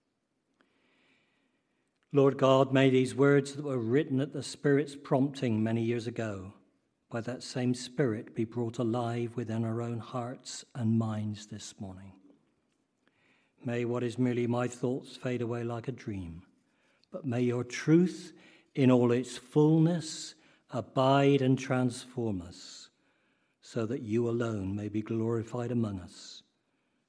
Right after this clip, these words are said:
Amen. Well, last week we had the first Sunday in Advent, and Zane looked at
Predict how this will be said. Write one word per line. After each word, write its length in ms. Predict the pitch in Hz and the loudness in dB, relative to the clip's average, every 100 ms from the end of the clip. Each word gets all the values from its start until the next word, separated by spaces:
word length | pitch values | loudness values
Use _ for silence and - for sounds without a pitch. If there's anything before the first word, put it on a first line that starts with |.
| _ - | _ -12
Amen. 540 | 98 98 101 101 85 - _ _ _ _ _ _ _ _ _ _ _ _ _ _ - - - - - | -8 -6 -6 -6 -8 -14 _ _ _ _ _ _ _ _ _ _ _ _ _ _ -20 -20 -20 -20 2
Well, 320 | 160 240 269 | 6 8 8
last 340 | 220 233 226 - | 6 6 2 4
week 440 | 208 226 - - 147 | 4 4 -4 -8 -2
we 100 | 143 | 0
had 180 | 135 139 | 0 -4
the 60 | |
first 580 | - 160 170 - - - | -2 0 0 -2 -12 -12
Sunday 420 | - 151 135 131 | -2 0 2 0
in 100 | 113 | 0
Advent, 420 | 131 170 208 220 - | 0 2 2 2 -4
and 200 | - 120 | -4 -4
Zane 500 | 104 127 147 147 147 | 0 0 2 2 0
looked 340 | 117 156 156 - - - | 0 -2 -6 -14 -16 -8
at 300 | 123 156 - | -2 -2 -4